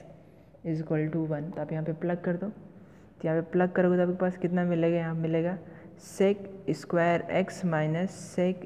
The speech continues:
x, यहाँ पे tan x, और नीचे आपका सिर्फ बचेगा वन, जिससे कोई effect नहीं पड़ेगा। इसे अलग-अलग split करके हमें क्या करना है, Integration कर देना है। तो sec square x integration में डीएक्स यहाँ से,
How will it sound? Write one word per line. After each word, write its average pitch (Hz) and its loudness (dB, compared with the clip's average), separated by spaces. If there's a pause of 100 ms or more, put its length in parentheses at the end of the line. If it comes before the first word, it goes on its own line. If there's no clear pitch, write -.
(160)
x, 170 -4
यहाँ 151 -2 (120)
पे 170 4
tan 175 0
x, - -16 (880)
और 160 -2
नीचे 156 0
आपका 160 2
सिर्फ 190 0
बचेगा 160 2
वन, 170 0 (100)
जिससे 160 -2
कोई 170 2
effect 180 -2
नहीं 175 -2
पड़ेगा। 175 2 (180)
इसे - -4
अलग-अलग 185 2
split 185 2
करके 190 4
हमें 185 4
क्या 196 2
करना 185 0
है, 175 -10 (760)
Integration 202 6
कर 196 4
देना 180 4
है। 185 2
तो 185 0
sec 185 0
square 180 2
x - -12 (340)
integration 175 0 (140)
में 165 -4
डीएक्स 165 0
यहाँ 165 -2
से, - -8